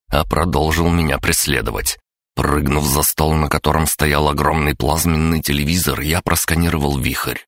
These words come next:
и обнаружил в нем привязку по ауре. Самонаводящаяся атака. Неприятно и очень даже смертельно, ведь человек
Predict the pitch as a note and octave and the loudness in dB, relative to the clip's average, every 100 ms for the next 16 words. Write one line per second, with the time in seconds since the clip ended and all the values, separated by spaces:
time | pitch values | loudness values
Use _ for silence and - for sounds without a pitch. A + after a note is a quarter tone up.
0 | _ D#2 D#2 C#2 E2 E2 D#2 E2 E2 D2 | _ 0 0 2 2 2 0 2 0 2
1 | D2+ F2 E2 E2+ D#2 D2 - C#2+ - D2 | 2 0 0 0 0 -2 -2 -2 0 2
2 | C2+ C2 B1+ - - - _ _ - - | 2 0 -2 -4 -8 -10 _ _ -6 -4
3 | A1+ B1+ C2+ C2 C#2+ C2+ C#2 - C#2 - | -2 0 0 0 -2 -2 -2 -2 -2 -2
4 | - C#2 _ - - - - _ _ _ | -2 -6 _ -6 -4 -8 -8 _ _ _
5 | - E2 E2 E2 G2+ F2+ D#2 C#2+ - E2+ | -2 -2 0 -2 0 0 0 0 0 0
6 | C2 B1 C#2+ - D#2 C#2+ C#2+ - D#2 F#2 | 0 -2 -2 0 0 0 -2 0 0 -2
7 | - B1 G1+ G1+ - - _ - C#2 - | -2 -4 -4 -8 -8 -10 _ -4 -4 -2
8 | - C#2 C#2 | -2 0 -2